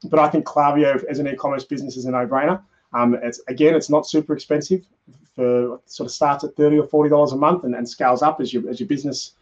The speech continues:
database gets bigger. But, um, there's lots of other ones out there, um,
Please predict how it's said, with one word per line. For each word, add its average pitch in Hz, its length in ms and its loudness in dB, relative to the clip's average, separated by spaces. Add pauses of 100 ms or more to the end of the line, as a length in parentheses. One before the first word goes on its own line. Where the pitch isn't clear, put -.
(380)
database 151 460 4
gets 151 160 -2
bigger. 185 340 2 (540)
But, 139 240 -2
um, 131 420 0 (240)
there's 165 160 0
lots 214 160 6
of 185 100 0
other 156 160 4
ones 151 220 2
out 143 180 -2
there, 143 400 -4
um, 131 580 0